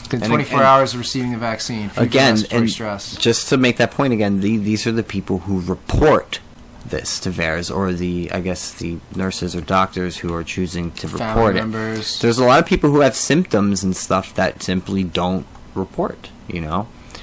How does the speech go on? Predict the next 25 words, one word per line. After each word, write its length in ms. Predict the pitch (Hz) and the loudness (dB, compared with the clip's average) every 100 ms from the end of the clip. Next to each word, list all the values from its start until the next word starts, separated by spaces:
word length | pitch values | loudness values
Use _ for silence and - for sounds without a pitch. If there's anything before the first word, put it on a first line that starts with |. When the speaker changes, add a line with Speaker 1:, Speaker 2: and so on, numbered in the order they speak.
| - 120 | -16 -8
Speaker 1:
This 80 | 107 | -2
Speaker 2:
And 140 | 98 | 0
it's, 180 | 110 113 | -2 -2
it's 200 | 110 113 | -2 0
the 60 | |
Speaker 1:
person 60 | 117 | -2
Speaker 2:
same 260 | 110 123 123 | 2 2 4
thing 200 | 120 123 | 2 2
with, 100 | 117 | 2
say, 340 | - 110 110 | 2 4 4
uh, 280 | 110 107 104 | 4 4 4
Speaker 1:
got 160 | 127 123 | 2 -2
the 80 | - | -4
shot 320 | 143 131 117 | -2 0 -2
on 100 | 120 | -4
the 60 | |
nineteenth, 720 | 117 117 117 - 170 170 160 - | -4 -6 -6 -4 -4 -4 -8 -4
dead 240 | 135 127 | -4 -4
four 260 | - 131 123 | -6 -4 -2
days 220 | 117 113 | -4 -4
later 240 | 127 127 | -4 -2
on 40 | 104 | -2
Speaker 2:
Yeah. 140 | - | -2
Speaker 1:
the 60 | 95 | -6
twenty-third. 840 | 135 117 - - 156 156 151 143 | -6 -6 -8 -2 0 0 0 -4